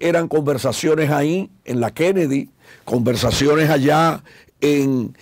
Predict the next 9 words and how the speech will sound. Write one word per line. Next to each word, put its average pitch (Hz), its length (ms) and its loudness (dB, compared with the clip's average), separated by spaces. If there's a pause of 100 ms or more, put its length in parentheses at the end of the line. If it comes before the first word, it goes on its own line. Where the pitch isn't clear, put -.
(140)
el 135 160 2
Valle, 160 520 2 (580)
sino 226 280 0
que 240 120 2
también 208 420 0
Peinado 185 500 2
era 185 180 2
muy 180 560 -2 (380)
comunicador 160 1040 2